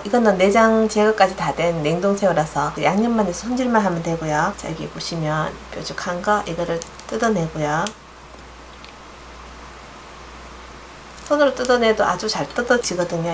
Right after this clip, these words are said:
이거는 양념을 조금 재워둘게요.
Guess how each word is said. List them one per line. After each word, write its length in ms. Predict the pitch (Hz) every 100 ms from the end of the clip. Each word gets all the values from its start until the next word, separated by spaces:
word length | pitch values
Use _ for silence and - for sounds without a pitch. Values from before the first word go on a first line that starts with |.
| 156
이거는 420 | 170 165 175 208 - - - - - - - - - - - - - -
양념을 420 | 185 220 240 220
조금 300 | - 160 170
재워둘게요. 720 | 170 233 214 143 - - -